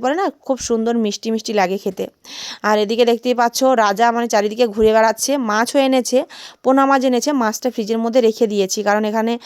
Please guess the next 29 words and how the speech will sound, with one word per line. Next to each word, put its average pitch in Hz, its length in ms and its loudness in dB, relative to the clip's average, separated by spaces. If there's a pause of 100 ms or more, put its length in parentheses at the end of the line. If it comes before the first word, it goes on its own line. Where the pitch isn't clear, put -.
(280)
রাজা 214 360 4
খুব 254 100 0 (100)
অত্যাচার 233 420 2
করছে 226 220 -2 (120)
সেই 196 200 0
জন্যেই। 180 240 -6 (440)
আর 233 220 2
শীতের 254 300 0
সিজন 294 220 -2 (100)
আসলেই 277 300 0
তোমাদের 233 280 0
দাদাভাই 233 300 2 (100)
গাজর 202 280 0 (100)
তো 254 60 0 (100)
অবশ্যই 208 460 0
নিয়ে 214 220 0
আসবে। 202 220 -4 (480)
দেখো 214 180 2 (120)
আজ 220 80 0 (140)
বাড়িতে 202 340 0
একেবারে 233 260 0 (120)
সবজির 214 440 0
হাট 202 180 0 (120)
বসে 226 260 2
গেছে, 180 260 0
দেখেছো? 254 340 0 (600)
কতগুলো 233 440 2 (100)
সবজি 208 280 -2
এনেছে, 240 220 0